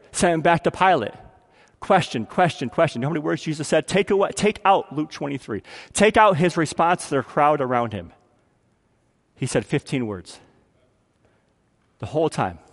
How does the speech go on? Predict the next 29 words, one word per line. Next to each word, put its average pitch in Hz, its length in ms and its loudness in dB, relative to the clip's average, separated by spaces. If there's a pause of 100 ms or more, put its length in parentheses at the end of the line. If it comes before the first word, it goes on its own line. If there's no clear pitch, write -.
(420)
You 175 40 -2
know - 20 0
how - 0 -
many 220 100 2
times 190 340 2
he, 190 60 -2
you 165 80 -8
know 180 100 -4
how 214 60 0
many 196 80 2
words 180 280 -2
he 180 60 -4
said 180 200 0
on 165 120 2
the 143 60 -4
first - 540 -8
three 165 180 0
hours 165 300 0
of 151 100 -2
his 143 100 -8
cross? - 440 -4 (340)
Twenty-three. 113 520 -6 (1400)
The - 80 -4
last 156 260 2
three 185 120 2
hours 180 260 2
of 180 80 -2
the 185 100 -6
cross? 185 380 -2